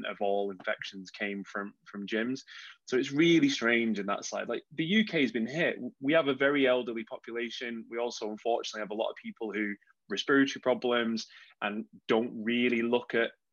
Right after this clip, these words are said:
fitness and health as a, as an overall aspect of their life. So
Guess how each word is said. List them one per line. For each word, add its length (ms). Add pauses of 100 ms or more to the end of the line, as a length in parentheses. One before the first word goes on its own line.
(100)
fitness 460
and 60
health 360 (160)
as 100
a, 160 (160)
as 120
an 180
overall 580
aspect 400
of 80
their 100
life. 320 (440)
So 340